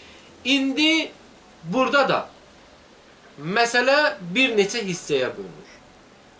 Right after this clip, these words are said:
Bəzi isimlər var ki, ismi qeyri-münsərifdən söhbət edirik, ya. İsmi mörəb, qeyri-münsərif. Bəzi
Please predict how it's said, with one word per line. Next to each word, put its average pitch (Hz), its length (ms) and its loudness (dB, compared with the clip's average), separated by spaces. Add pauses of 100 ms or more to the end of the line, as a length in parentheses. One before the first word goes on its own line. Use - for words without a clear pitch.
(400)
Bəzi 294 500 0
isimlər 254 720 -2
var 247 300 2
ki, 233 500 -4 (960)
ismi 208 280 0
qeyri-münsərifdən 135 1000 -2
söhbət 101 360 -10
edirik, 104 300 -10
ya. 151 280 -2 (320)
İsmi 160 280 -6
mörəb, 143 600 0 (100)
qeyri-münsərif. 165 800 -4 (1300)
Bəzi 277 400 2